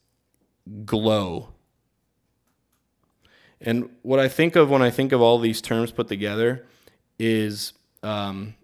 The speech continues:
I'm not a morning person, really, but on the rare occasion that I do get up in the morning and you actually see the sunrise, and you know how, like, the light gets really light, right? Or the sky. The sky gets really light.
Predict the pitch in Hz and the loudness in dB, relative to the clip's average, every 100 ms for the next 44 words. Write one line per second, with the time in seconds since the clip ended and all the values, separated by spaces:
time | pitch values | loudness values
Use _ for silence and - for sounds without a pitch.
0 | _ 113 135 120 104 104 117 120 127 123 | _ -2 2 2 0 -2 -4 0 0 -2
1 | 123 123 123 127 131 - _ _ _ _ | -6 -6 -4 -4 -6 -14 _ _ _ _
2 | _ _ _ - 110 104 - _ 117 113 | _ _ _ 2 2 2 -4 _ -8 -4
3 | 113 127 117 120 117 120 113 104 101 113 | 2 2 2 -2 -2 0 -2 -2 -4 0
4 | 120 123 123 127 123 123 131 135 135 131 | 2 2 0 -4 -2 -2 -2 -4 -8 -14
5 | _ _ - 104 104 104 - 101 104 107 | _ _ -10 -8 -8 -10 -12 -12 -8 -8
6 | 113 113 104 110 - - - 113 101 - | -6 -6 -6 -8 -16 -14 -6 -6 -4 -6
7 | 104 113 120 123 131 131 - _ _ _ | -6 -4 -2 0 -2 -6 -20 _ _ _
8 | - _ 110 107 110 113 127 135 123 117 | -20 _ -6 -4 0 2 4 4 2 0
9 | 123 110 107 - 107 107 117 - 113 - | 0 0 0 -6 -2 0 -2 -2 -6 -4
10 | 110 113 113 113 120 _ _ - 110 113 | -4 -2 -2 -6 -12 _ _ -8 0 0
11 | 107 - - - _ _ _ _ - - | 0 -6 -16 -18 _ _ _ _ -10 -4
12 | 107 107 - _ _ _ _ _ _ _ | -4 -6 -12 _ _ _ _ _ _ _
13 | - 202 - - 104 101 107 - - 123 | -6 -4 -4 0 2 2 -2 -8 -4 0
14 | 127 123 117 117 120 117 110 107 101 - | 2 0 0 4 6 6 4 0 -4 -14
15 | - | -20